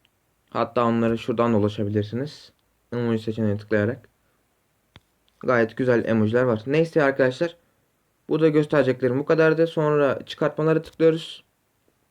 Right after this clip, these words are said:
Çıkartmalardan, çıkartmalardan da like at, abone ol, Instagram'dan takip et efektleri var. Veya bildirimler aç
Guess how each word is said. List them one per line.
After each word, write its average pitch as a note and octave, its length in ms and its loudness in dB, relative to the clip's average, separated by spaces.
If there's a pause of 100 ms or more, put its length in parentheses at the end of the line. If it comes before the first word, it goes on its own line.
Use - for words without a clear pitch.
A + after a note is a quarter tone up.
(1160)
Çıkartmalardan, D3+ 1080 0 (420)
çıkartmalardan D3 840 0
da E3 200 -2 (920)
like D3+ 320 2
at, D3+ 280 -2
abone D3+ 260 2
ol, D3 140 0 (440)
Instagram'dan C#3+ 680 0
takip D3 360 2
et - 300 -2 (420)
efektleri D3 500 2
var. - 300 -2 (960)
Veya D3 320 2
bildirimler C#3+ 480 4
aç C3 380 0